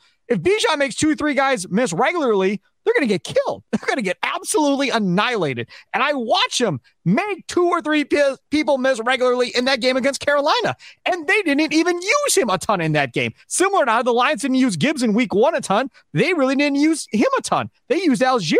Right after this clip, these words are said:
more as far as just running the football. And Algier is not gonna necessarily make people miss, but he's big and powerful, like we thought A J Dillon was. That, that's the type of back he is. And you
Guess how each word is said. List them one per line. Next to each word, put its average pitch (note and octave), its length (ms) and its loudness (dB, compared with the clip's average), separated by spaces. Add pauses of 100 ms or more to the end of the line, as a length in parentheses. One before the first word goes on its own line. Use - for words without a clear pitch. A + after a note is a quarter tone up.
more F3+ 180 0
as D#3+ 80 -4
far G#3 160 0
as E3 80 -4
just F#3 160 -4
running E3+ 300 0
the C3 80 -2
football. D#3 560 -2 (280)
And A#3+ 140 2
Algier A#3 460 2
is F#3+ 280 0 (200)
not D4 180 0
gonna A#3 160 0
necessarily A3 300 0
make F3+ 180 -2
people D#3+ 220 0
miss, A#3 360 0 (320)
but E3 120 0
he's A#3+ 340 2 (380)
big B3 320 0
and D3+ 240 -4
powerful, E3+ 760 0
like D#3+ 160 0
we E3+ 140 0
thought E3+ 240 0
A D3+ 80 0
J C3 140 -6
Dillon E3 240 0
was. - 120 -12 (360)
That, A3+ 280 0
that's C#4 220 -2
the F4+ 80 -6
type B3 160 0
of F#3 140 -2
back G#3 260 -2
he A#3 240 -2
is. - 300 -2
And F#3 180 0 (180)
you F#3 160 2